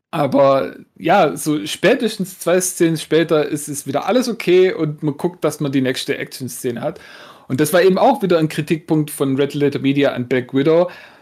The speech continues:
So, ja, ähm, es gibt eine Szene, wo sie die Nase bricht, sich selber bewusst, hat auch einen Grund.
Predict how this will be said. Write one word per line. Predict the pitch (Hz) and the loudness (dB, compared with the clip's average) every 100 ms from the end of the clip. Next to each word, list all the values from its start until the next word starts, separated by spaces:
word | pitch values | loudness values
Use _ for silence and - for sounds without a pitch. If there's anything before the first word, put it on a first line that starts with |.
| - | -6
So, | - | -2
ja, | 151 160 190 208 202 - - _ _ | 0 2 2 2 2 -2 -14 _ _
ähm, | 170 160 156 156 156 156 156 _ _ _ _ _ - 165 - | 0 2 4 2 2 -2 -6 _ _ _ _ _ -14 -8 -4
es | 151 | 0
gibt | 220 214 | 0 0
eine | 185 | -2
Szene, | - 170 170 175 165 139 | 2 2 4 4 2 2
wo | 143 147 | 2 2
sie | 143 135 | 4 2
die | 123 131 | 2 0
Nase | 135 226 240 | 2 2 0
bricht, | 202 185 285 294 - - - _ _ _ _ _ _ _ _ _ _ _ _ _ | 0 2 2 0 -12 -18 -20 _ _ _ _ _ _ _ _ _ _ _ _ _
sich | - 165 | -4 0
selber | 165 185 196 202 202 - - | 4 6 6 4 4 -4 -4
bewusst, | 151 190 269 - - - _ _ _ | 2 2 2 -4 -16 -20 _ _ _
hat | - - | -6 -2
auch | 151 | 0
einen | 151 | 0
Grund. | 143 202 294 | 2 2 2